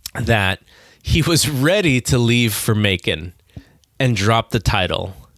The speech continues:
when a termination notice was faxed to his attorney. Then as he's walking out the door, Hurd calls him and says, "You're fired."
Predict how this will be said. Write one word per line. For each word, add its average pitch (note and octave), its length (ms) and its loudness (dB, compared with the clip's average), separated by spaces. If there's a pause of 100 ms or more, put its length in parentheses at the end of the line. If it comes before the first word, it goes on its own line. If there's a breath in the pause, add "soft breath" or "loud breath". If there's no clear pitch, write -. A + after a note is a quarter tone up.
when A2 460 2
a F#2+ 100 -4
termination A2 760 0
notice F#2 420 0
was F#2+ 160 -2
faxed - 480 -2
to G#2 120 -2
his F#2+ 140 -2
attorney. F3 580 0 (760 loud breath)
Then C#3+ 200 2
as C3 160 2
he's A2 160 2
walking A2+ 300 2
out G#2 80 2
the G2 80 -2
door, G2 300 2
Hurd A2 340 0
calls F#2+ 340 0
him F#2+ 140 0
and F#2 140 -4
says, F2 580 -2
"You're F2+ 220 -8
fired." E2 540 -4